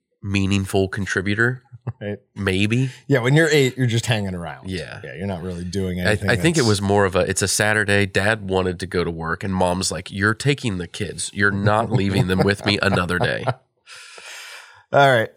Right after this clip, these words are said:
Speaker 2: Um, I have a funny story of an almost blooper from, uh, Meat Matters. There were two articles about a bill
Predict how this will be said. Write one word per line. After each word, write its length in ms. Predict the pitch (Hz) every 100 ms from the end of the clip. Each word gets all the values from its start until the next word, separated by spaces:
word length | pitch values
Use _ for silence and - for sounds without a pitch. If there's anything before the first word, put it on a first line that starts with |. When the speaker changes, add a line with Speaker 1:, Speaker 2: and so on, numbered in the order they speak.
| -
Speaker 2:
Um, 480 | 131 123 120 123 120 _ -
I 40 |
have 100 | 147
a 40 | 139
funny 220 | 165 151
story 460 | - 147 147 147 -
of 640 | 123 120 117 107 - - - - - _ -
an 160 | 123 120
almost 640 | 135 131 139 139 135 - 117
blooper 540 | 127 127 147 151 160 _ -
from, 640 | 120 110 107 104 98 98 - 95
uh, 180 | 92
Meat 240 | 92 117 113
Matters. 500 | 117 120 147 143 - _ - - _ _ _ _ _ _ - _ _ _ _ -
There 240 | 117 135
were 140 | 131 117
two 580 | - - 196 226 226 -
articles 800 | 165 151 113 101 85 85 - -
about 500 | 120 110 104 104 - _ _ _ _ _ _ _ _ _ _ _ _ _ _ 127
a 100 | 123
bill 680 | 101 139 139 156 190 202